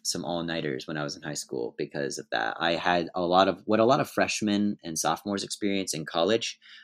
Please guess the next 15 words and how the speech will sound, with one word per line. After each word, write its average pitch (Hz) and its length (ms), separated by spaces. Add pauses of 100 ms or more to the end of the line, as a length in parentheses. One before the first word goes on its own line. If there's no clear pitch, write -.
(100)
I 90 120
experienced 80 760
as 78 200
a 76 60
freshman 73 340
and 71 100
sophomore 69 400
in 65 60
high 67 140
school. - 420 (140)
Um, 78 500 (520)
so 78 560
that - 160
was - 400 (320)
fun. 78 340